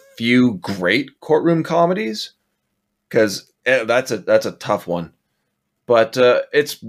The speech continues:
just hilarious. It's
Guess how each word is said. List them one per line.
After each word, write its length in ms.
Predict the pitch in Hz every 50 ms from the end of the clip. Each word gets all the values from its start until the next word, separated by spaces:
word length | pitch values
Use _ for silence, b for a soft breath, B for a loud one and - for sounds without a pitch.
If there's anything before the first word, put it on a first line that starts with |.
| 104 90 -
just 280 | - 202 - - _ _ _ _ _ _ _ _ -
hilarious. 840 | - - 214 190 - 208 254 294 262 147 95 - - - - - - _ _ _ _ _ _ _ _ _ _ _ _ _ _ _ -
It's 200 | 127 131 -